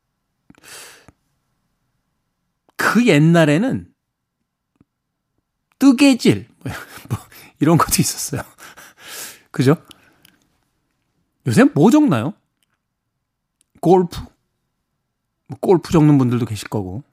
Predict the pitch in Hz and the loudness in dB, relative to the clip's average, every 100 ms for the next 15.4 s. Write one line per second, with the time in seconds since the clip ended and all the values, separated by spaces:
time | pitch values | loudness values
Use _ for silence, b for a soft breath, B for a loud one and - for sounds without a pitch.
0 | _ _ _ _ _ _ _ _ _ _ | _ _ _ _ _ _ _ _ _ _
1 | _ _ - 117 165 214 269 175 - 156 | _ _ -6 -2 2 2 2 0 -2 -4
2 | 147 113 120 147 - _ _ _ b b | -4 -4 -6 -8 -14 _ _ _ b b
3 | b b b b _ - 135 185 208 156 | b b b b _ -8 -6 0 2 2
4 | 95 - - - - - - - - b | 0 -6 -8 -8 -10 -10 -16 -16 -20 b
5 | b b b b - 151 226 294 - - | b b b b -2 2 4 2 0 -6
6 | - - 139 101 _ _ B B B B | -10 -4 -4 -4 _ _ B B B B
7 | B B B B B B B B B _ | B B B B B B B B B _
8 | _ _ _ _ _ - - - 180 175 | _ _ _ _ _ -6 -4 0 2 2
9 | 170 156 135 110 - 131 131 117 - 90 | 2 2 2 0 -2 -4 -4 -4 -10 -14
10 | 135 - _ _ _ _ - - - 113 | -14 -18 _ _ _ _ -18 -12 -8 0
11 | 143 196 294 247 208 208 208 151 135 139 | 4 6 4 4 2 4 4 4 2 2
12 | 233 123 _ _ _ _ _ - - _ | 0 0 _ _ _ _ _ -20 -20 _
13 | - 156 170 196 190 190 143 156 - 214 | -4 2 4 4 2 2 2 0 -2 0
14 | 185 180 156 - 147 170 156 180 156 127 | 2 4 2 0 2 4 4 4 4 2
15 | 110 113 151 | -2 -6 -8